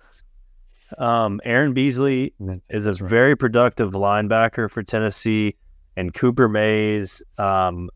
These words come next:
Speaker 1: has been, you know, S-, he's a preseason all S E C,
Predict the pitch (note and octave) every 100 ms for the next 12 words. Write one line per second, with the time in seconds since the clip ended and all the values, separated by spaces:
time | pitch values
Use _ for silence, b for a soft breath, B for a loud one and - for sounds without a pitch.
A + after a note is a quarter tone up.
0 | - G2+ G2 F2 G2 F#2+ F#2 F2 F2 F2+
1 | F2+ _ _ _ - G2 F2 E2+ - F#2+
2 | - - G2 F#2 F2+ - G#2 - G2+ F#2+
3 | F#2 F2+ F#2 F2 - E2+ - F#2+ F2+ F2